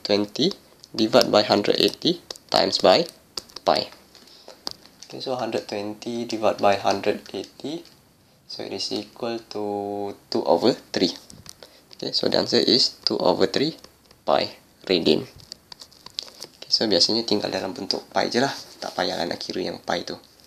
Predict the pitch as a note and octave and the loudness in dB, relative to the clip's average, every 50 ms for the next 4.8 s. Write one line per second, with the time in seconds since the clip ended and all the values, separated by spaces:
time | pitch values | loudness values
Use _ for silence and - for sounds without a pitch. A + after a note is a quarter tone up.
0 | - - - - - - - - - - - - - - - - - G#2 A2+ B2+ | -20 -20 -20 -16 -14 -8 -2 -2 -2 -2 -2 -6 -10 -16 -20 -14 -6 0 0 0
1 | - - G#2 G2+ F#2 G2+ F#2 F#2+ A#2+ D#3+ F#3+ G3+ - - - - - _ _ _ | 2 4 4 4 6 6 6 6 6 4 4 0 -6 -12 -20 -20 -20 _ _ _
2 | _ _ _ _ - - G2+ - F#2+ G2 G#2+ B2 F#3 - - - - _ _ _ | _ _ _ _ -4 -2 -2 0 0 4 4 4 4 4 -2 -12 -18 _ _ _
3 | _ - - _ _ _ _ - - _ _ _ - - B2+ - - - G2+ G#2 | _ -20 -20 _ _ _ _ -20 -20 _ _ _ -10 -6 -4 -4 -2 -4 -2 0
4 | G#2+ A#2+ C#3+ D3 - - A2 G2 F#2+ F#2+ G2 G#2 A2 A#2+ B2 C3 | 2 2 2 2 2 2 4 4 2 4 4 4 4 4 4 2